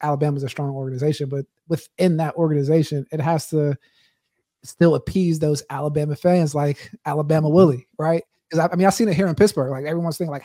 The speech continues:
Speaker 1: "Who's gonna replace Bill Cowher, like, the great Bill Cowher?" And
Speaker 2: Mm-hmm.
Speaker 1: we saw someone who came the eleventh choice, or whoever, however low Mike Tomlin was on the list to come in, and he came in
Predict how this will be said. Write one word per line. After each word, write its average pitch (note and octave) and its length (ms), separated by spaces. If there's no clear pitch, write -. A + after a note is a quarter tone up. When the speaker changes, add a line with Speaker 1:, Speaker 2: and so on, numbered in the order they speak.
Speaker 1:
"Who's A#3 260
gonna A3+ 240
replace G#3 500
Bill F#3+ 300
Cowher, F3 440
like, D#3+ 140
the D#3 100
great F3 400
Bill F3+ 180
Cowher?" F3+ 360
And F#2 120
Speaker 2:
Mm-hmm. D#3+ 120
Speaker 1:
we G#3 80
saw A#3+ 580
someone G3+ 400
who F#3+ 100
came G#3 400
the E3+ 100
eleventh F#3 560
choice, G3+ 380
or E3 80
whoever, F3 400
however E3 360
low D3 380
Mike D3 240
Tomlin D3+ 320
was D3 240
on C#3+ 100
the C#3 60
list C#3+ 240
to D3+ 80
come C#3+ 240
in, C#3+ 180
and F3 100
he G#3+ 60
came F#3+ 360
in F#3+ 240